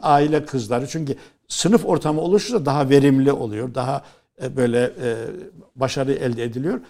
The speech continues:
Böyle bir eğitim var ama bunlar yazılmamış maalesef. O dönemlerde gönül arzu ederdi ki böyle şeyler kayda geçirilsin. İsimlerini bile bilmiyoruz. Şeyhülislam'ın üç oğlunun adını biliyoruz ama kızı da bir başka,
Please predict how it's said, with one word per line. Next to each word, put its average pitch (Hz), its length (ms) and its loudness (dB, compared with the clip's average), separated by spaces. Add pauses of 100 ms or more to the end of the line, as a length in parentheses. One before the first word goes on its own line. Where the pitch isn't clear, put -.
(360)
Böyle 180 400 4
bir 139 80 4
eğitim 139 420 0
var - 120 -8
ama 247 280 -2
bunlar 254 240 0
yazılmamış 165 720 2
maalesef. 113 380 -8
O 196 100 4
dönemlerde 131 680 2 (340)
gönül 190 300 2
arzu 139 260 0
ederdi 156 400 0
ki 165 220 -4 (500)
böyle 175 280 6
şeyler 147 400 0 (260)
kayda 156 300 0
geçirilsin. 127 600 -4
İsimlerini 262 580 4
bile 170 220 2
bilmiyoruz. 113 500 -4 (240)
Şeyhülislam'ın 165 880 2 (380)
üç 254 180 2
oğlunun 151 380 4
adını 143 420 2
biliyoruz 170 380 2
ama 208 260 -2 (540)
kızı 180 300 0
da 185 200 2
bir 160 200 0
başka, 180 540 0